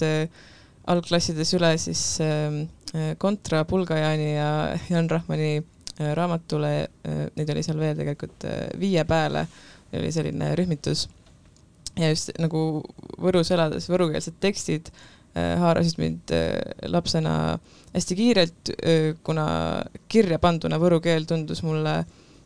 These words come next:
ehm, palju huvitavam mõnes mõttes kui tavaline eesti keel, et kuna, ehm,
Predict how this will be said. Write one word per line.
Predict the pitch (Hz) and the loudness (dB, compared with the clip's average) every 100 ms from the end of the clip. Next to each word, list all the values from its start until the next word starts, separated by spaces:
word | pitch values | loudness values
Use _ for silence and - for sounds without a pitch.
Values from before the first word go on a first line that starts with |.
| - 170 | -12 -4
ehm, | 80 80 85 85 - - - | -2 -2 -2 -4 -8 -2 2
palju | 175 160 156 156 | 2 2 0 2
huvitavam | 185 180 170 - 170 170 170 - - | 2 2 0 -2 0 -2 -4 -6 -4
mõnes | 165 160 | -2 0
mõttes | 165 - 165 | -4 -2 -8
kui | - 160 156 156 | -4 -4 -2 -4
tavaline | 170 170 156 160 160 165 165 - | 0 2 2 0 0 -2 -4 -6
eesti | 170 165 160 | -4 -4 -4
keel, | 165 160 - | -2 -2 -2
et | - - | -8 -8
kuna, | 156 160 - - - - - - - - _ 87 | -4 -2 -2 -6 -12 -16 -18 -20 -20 -20 _ -6
ehm, | 87 85 - - | -4 -4 -6 -10